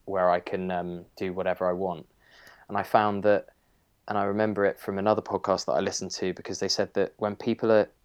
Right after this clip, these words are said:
it, it doesn't necessarily matter what you're doing, but the happiest people are the people that are focusing on one task at a time. So I try to apply that logic rather than focusing on fifteen hundred by looking at the homepage of my iPhone.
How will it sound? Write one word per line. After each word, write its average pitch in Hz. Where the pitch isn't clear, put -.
it, 117
it 113
doesn't 123
necessarily 107
matter 101
what 95
you're 98
doing, 98
but 104
the 104
happiest -
people 98
are 92
the 92
people 98
that 82
are 82
focusing 95
on 92
one 92
task 90
at -
a -
time. 80
So 87
I 95
try 98
to -
apply 98
that 87
logic 90
rather 92
than 90
focusing 98
on 92
fifteen 101
hundred 90
by 92
looking 92
at -
the 90
homepage 90
of 90
my 90
iPhone. 85